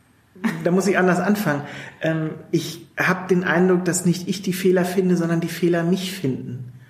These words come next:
Ich gehe einfach mit Neugier durch die Welt und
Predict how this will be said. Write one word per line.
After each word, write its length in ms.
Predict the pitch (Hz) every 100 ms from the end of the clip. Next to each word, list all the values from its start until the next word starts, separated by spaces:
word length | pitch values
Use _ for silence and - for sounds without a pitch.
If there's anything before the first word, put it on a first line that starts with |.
| - - _ _
Ich 240 | - - - - -
gehe 280 | 170 196 190
einfach 720 | 143 196 - 196 - - -
mit 220 | 180 180
Neugier 520 | 160 165 190 190 196
durch 300 | 185 180 180
die 220 | - 175
Welt 540 | 151 147 175 214 - -
und 520 | - 185 185 - -